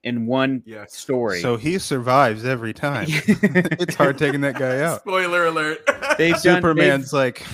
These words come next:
Speaker 3: "Too much for me, dude. Batman,
Speaker 1: Yeah.
Speaker 3: have a crack."
Speaker 1: <laughs>
Speaker 2: Honestly, it was too much for him a little bit in that book. Like, Superman gets his ass handed to him in Superman versus Predator. It's satisfying.
Speaker 3: How? He's another
Speaker 1: D-,
Speaker 3: alien.
Speaker 1: does Predator get, like, a kryptonite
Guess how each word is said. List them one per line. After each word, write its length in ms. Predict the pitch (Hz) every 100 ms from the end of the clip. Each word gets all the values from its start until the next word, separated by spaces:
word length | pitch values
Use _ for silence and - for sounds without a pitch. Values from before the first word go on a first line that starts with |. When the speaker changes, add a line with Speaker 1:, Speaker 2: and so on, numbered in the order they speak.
| 131 _
Speaker 3:
"Too 160 | 147 147
much 240 | 135 135
for 100 | 131
me, 220 | 123 123 113
dude. 260 | 110 110
Batman, 460 | 131 131 139 135 139
Speaker 1:
Yeah. 180 | 139 143
Speaker 3:
have 180 | 160
a 80 | 135
crack." 600 | - 117 113 110 - - _ _ _
Speaker 1:
<laughs> 180 | 139 131 196 190
Speaker 2:
Honestly, 500 | 165 160 156 170 156
it 100 | 156
was 300 | 117 139 -
too 140 | 135
much 200 | 117 117
for 200 | 131 120
him 120 | 117
a 60 | 117
little 240 | 120 123
bit 200 | 117 123
in 80 | 123
that 200 | 120 117
book. 280 | 123 120 - -
Like, 120 | -
Superman 460 | - - 185 185 160
gets 140 | 123
his 80 | 104
ass 280 | 143 151 -
handed 320 | 143 131 139
to 200 | - 160
him 60 | 147
in 120 | 156
Superman 440 | - 175 - 170 156
versus 200 | 151 151 -
Predator. 240 | 147 139
It's 300 | 156 - -
satisfying. 760 | - 160 190 220 226 190 107 95
Speaker 3:
How? 40 | _ - - - _ _ -
He's 180 | 127
another 340 | 117 117 113 113
Speaker 1:
D-, 120 | 117
Speaker 3:
alien. 400 | 110 117 120 120 - 117
Speaker 1:
does 180 | 156 -
Predator 420 | - 165 170 165
get, 400 | 143 147 139 -
like, 200 | 143 131
a 40 | 117
kryptonite 600 | - 135 143 135 131